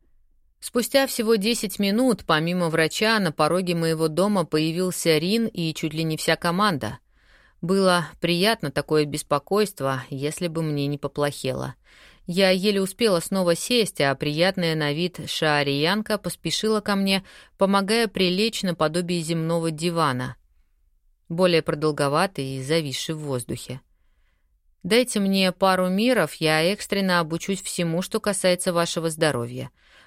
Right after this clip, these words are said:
Мой ассистент пока просканирует вас»,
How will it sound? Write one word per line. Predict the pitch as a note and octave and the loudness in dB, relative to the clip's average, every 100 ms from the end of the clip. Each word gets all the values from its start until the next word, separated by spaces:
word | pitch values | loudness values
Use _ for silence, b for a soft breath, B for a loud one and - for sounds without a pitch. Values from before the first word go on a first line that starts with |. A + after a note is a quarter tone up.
| b | b
Мой | G3+ A3 G#3 | 0 2 2
ассистент | - G#3 - A3+ G#3 | -2 -4 0 0 2
пока | F#3 F3 F#3 | 0 2 0
просканирует | - F3 - F#3 G3 G3+ C3+ C3 | 0 -4 -2 0 0 0 -2 -4
вас», | C3 C3 - | -4 -4 -4